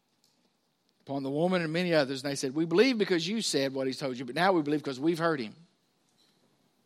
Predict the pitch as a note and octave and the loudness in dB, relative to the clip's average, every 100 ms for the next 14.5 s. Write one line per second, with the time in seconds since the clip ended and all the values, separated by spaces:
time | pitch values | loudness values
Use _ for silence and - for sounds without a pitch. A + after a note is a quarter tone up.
0 | _ _ _ _ _ - - - _ - | _ _ _ _ _ -20 -20 -20 _ -20
1 | _ _ _ _ _ _ _ _ _ _ | _ _ _ _ _ _ _ _ _ _
2 | _ _ _ _ _ _ _ _ _ _ | _ _ _ _ _ _ _ _ _ _
3 | - - E3+ - - - - - _ _ | -8 -2 -2 -4 -10 -8 -12 -14 _ _
4 | _ - D3 - A2 - - - - A#2 | _ -12 -10 -10 -10 -10 -16 -20 -20 -20
5 | _ _ _ _ _ _ _ _ _ _ | _ _ _ _ _ _ _ _ _ _
6 | _ _ _ _ _ _ - - - - | _ _ _ _ _ _ -20 -20 -20 -20
7 | - C3+ A#3+ A3+ G#3 F#3 F3 C3+ A#2+ E3+ | -8 -4 0 2 4 6 4 2 0 2
8 | D#3+ C3+ B2+ - _ _ _ _ _ - | 2 -2 -6 -18 _ _ _ _ _ 0
9 | - - C3 D3+ D#3+ C#3+ C#3+ D3 C#3+ D3 | 0 0 -2 0 0 0 0 0 -2 -4
10 | C#3 - - _ _ _ _ _ _ _ | -8 -10 -12 _ _ _ _ _ _ _
11 | _ _ _ _ _ _ _ _ _ _ | _ _ _ _ _ _ _ _ _ _
12 | _ _ _ - - - _ _ _ _ | _ _ _ -20 -20 -20 _ _ _ _
13 | _ _ _ _ _ _ D3+ D#3 - - | _ _ _ _ _ _ -4 -4 -2 2
14 | F#3 F#3 F#3 F3+ | 4 6 2 0